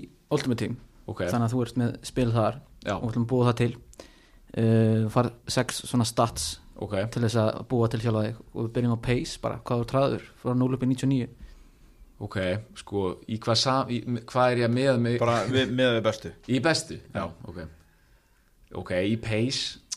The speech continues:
Speaker 2: uh, ég set, ég set áttatíu og fimm.
Speaker 1: Ok.
Speaker 2: Kannski, kannski meira í, eh,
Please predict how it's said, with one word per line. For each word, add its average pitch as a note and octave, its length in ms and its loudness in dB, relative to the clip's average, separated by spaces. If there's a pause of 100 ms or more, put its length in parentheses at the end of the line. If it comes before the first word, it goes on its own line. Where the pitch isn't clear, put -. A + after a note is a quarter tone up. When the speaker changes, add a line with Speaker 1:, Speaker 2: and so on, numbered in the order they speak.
(320)
Speaker 2:
uh, E2+ 680 -8 (240)
ég - 220 -12
set, - 560 -10 (560)
ég F2+ 160 -10
set - 180 -8
áttatíu G2+ 260 -4
og - 60 -8
fimm. A2+ 240 0 (340)
Speaker 1:
Ok. A#2 140 -2
Speaker 2:
Kannski, A#2 380 2
kannski G2 260 -10
meira A2 340 0
í, A#2 140 2 (420)
eh, - 300 -14